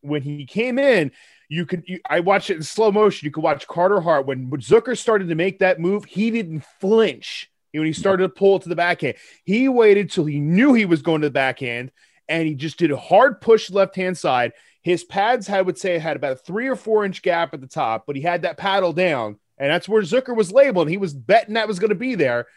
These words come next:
But because he worked on that, because of getting in that tighter stance, because of being lower, it doesn't allow your lower body to drop before your stick does, which was a problem he had in the past. Because he's so tight and compact now, and he's lower in his stance and his attack angle's better,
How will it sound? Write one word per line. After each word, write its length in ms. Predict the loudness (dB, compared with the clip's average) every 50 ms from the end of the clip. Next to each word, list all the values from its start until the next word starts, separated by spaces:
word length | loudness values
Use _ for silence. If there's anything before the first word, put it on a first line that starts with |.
| _ _ _ _ _ _ -6
But 140 | -6 -4
because 460 | -4 -8 -4 2 4 4 4 4 0 -4
he 140 | -6 -6
worked 360 | -2 2 4 4 4 4 2 -2
on 120 | -4 -4
that, 220 | -4 -4 -6 -6
because 380 | -10 -12 -6 -2 0 0 0 0
of 160 | -4 -8 -12 _ -20 -12 -2
getting 300 | 2 2 2 2 2 -2
in 80 | -2
that 180 | -2 -4 -6 -8
tighter 320 | -6 -4 -4 -2 -2 -2
stance, 460 | -4 -4 -6 -8 -8 -6 -8 -10 -12 _
because 320 | -14 -8 -6 -6 -4 -4
of 160 | -6 -8 -6
being 380 | -6 -4 -4 -2 -2 -2 -2 -2
lower, 480 | 0 2 2 4 4 2 2 0 -2 -6 -14 -20 -20 _ _
it 240 | -6 -6 -6 -4 -2
doesn't 300 | -2 -2 -2 -2 -2 -4
allow 380 | -2 0 0 0 2 2 0
your 180 | 0 0 0 2
lower 240 | 4 4 4 4 4
body 300 | 2 2 2 2 2 0
to 100 | -4 -8
drop 540 | -10 -8 -4 0 2 2 2 0 -2 -4 -8
before 320 | -14 -4 -2 0 0 0
your 80 | -2 -6
stick 420 | -10 -14 -2 0 0 0 0 -2
does, 300 | -8 -12 -12 -14 -20 -20 _ _ _
which 160 | -10 -8 -8
was 80 | -8 -8
a 60 | -8
problem 340 | -6 -2 0 0 0 0 -2
he 80 | -2 -2
had 160 | -2 -2 -2
in 60 | -4
the 80 | -6 -6
past. 340 | -2 -2 0 0 -2 -6 -10 _ _ _ _ _ -12
Because 240 | -6 -4 -4 -4 -4
he's 140 | -4 -6 -2
so 180 | 0 0 0
tight 280 | 0 0 -2 -2 -2 -2
and 100 | -6 -10
compact 480 | -12 -10 -6 -4 -2 -2 -2 -2 -4 -6
now, 260 | -6 -6 -6 -6 -6
and 160 | -8 -8 -8
he's 160 | -8 -10 -12 -16 -18
lower 460 | -16 -4 0 2 4 6 6 6 4
in 80 | 2 0
his 120 | -4 -8
stance 440 | -6 -4 -2 -2 0 -2 -4 -6 -8
and 80 | -12
his 100 | -14 -16
attack 440 | -16 -14 -10 -6 -4 -4 -4 -4 -4
angle's 340 | -6 -8 -6 -6 -6 -6 -6
better, 360 | -8 -10 -10 -8 -10 -10 -12